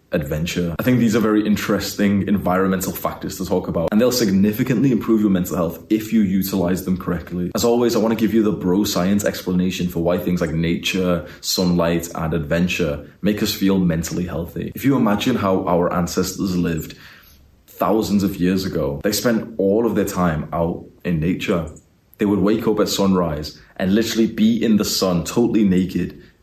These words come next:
all day up until the sun went down. There's so many, like, new health benefits that are arising from people saying, like, "Oh yeah, like, you know, we should get sunlight on our, on our balls and our, our asshole and stuff." Like, people,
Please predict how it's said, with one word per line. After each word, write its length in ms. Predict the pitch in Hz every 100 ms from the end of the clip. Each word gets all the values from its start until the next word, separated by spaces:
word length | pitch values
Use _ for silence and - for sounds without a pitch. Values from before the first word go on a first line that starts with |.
| _
all 320 | 104 113 120 104
day 200 | 92 82
up 160 | 95
until 240 | 92 90 87
the 80 |
sun 300 | 87 - 85
went 220 | 85 80 82
down. 320 | 80 82 82
There's 140 | 120
so 100 | 135
many, 140 | 127 131
like, 180 | 123 110
new 280 | 110 123
health 360 | 104 95 101 -
benefits 460 | 98 98 98 107 -
that 120 | -
are 140 | 98
arising 460 | 95 80 87 98 92
from 120 | 90
people 280 | 98 95 -
saying, 220 | 95 90
like, 120 | 92
"Oh 60 | 143
yeah, 120 | 147
like, 160 | 131 - - -
you 60 |
know, 100 | 120
we 100 | 123
should 140 | 147 139
get 160 | 110
sunlight 380 | - 131 131 120
on 120 | 107
our, 160 | 98 95 -
on 120 | 139
our 160 | 123 -
balls 420 | 175 147 143 127
and 80 | 110
our, 160 | 104
our 320 | - 101 95
asshole 420 | 107 117 165 156 127
and 140 | 156
stuff." 320 | - 175 175
Like, 140 | 151 143
people, 320 | 135 143